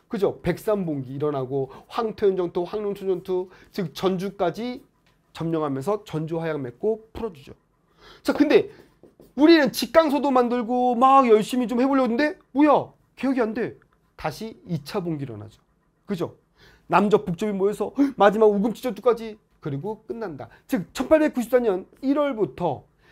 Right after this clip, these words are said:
마지막 십이월까지 요 일 년 동안의 요 사건 순서가 너무너무 잘 나와요.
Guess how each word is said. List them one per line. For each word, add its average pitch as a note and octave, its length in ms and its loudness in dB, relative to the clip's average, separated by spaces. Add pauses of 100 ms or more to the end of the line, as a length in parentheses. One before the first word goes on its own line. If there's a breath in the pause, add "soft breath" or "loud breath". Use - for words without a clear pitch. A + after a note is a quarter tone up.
(160 soft breath)
마지막 A#3 540 0
십이월까지 A3+ 1400 -6 (240)
요 B3+ 220 -2
일 D#4 140 6
년 F4+ 220 2
동안의 A#3 340 4
요 F#3+ 180 6
사건 - 480 -10
순서가 F#3+ 580 -10 (300)
너무너무 E3 460 -8
잘 A#2 120 -14
나와요. G#2 200 -20